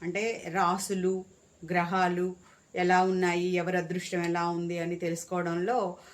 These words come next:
మనకి ప్రత్యేకంగా ఈ ఉగాది రోజు మనకి, ఆ,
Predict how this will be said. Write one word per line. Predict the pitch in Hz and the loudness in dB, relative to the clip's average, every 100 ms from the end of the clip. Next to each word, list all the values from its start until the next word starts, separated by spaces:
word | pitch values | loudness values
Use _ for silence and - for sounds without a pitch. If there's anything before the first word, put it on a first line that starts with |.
| - - | -10 -2
మనకి | 180 180 | 0 0
ప్రత్యేకంగా | 170 165 - 190 190 190 180 202 190 165 180 - | -2 -4 0 -2 2 2 4 4 2 0 -6 -6
ఈ | 180 180 | -4 -2
ఉగాది | 156 165 190 185 | -2 4 4 4
రోజు | 175 170 170 220 165 | 0 -2 -2 -2 -2
మనకి, | 165 160 160 180 160 - - - - 170 | -6 -8 -8 -8 -8 -12 -20 -20 -12 -4
ఆ, | 165 165 | -4 -4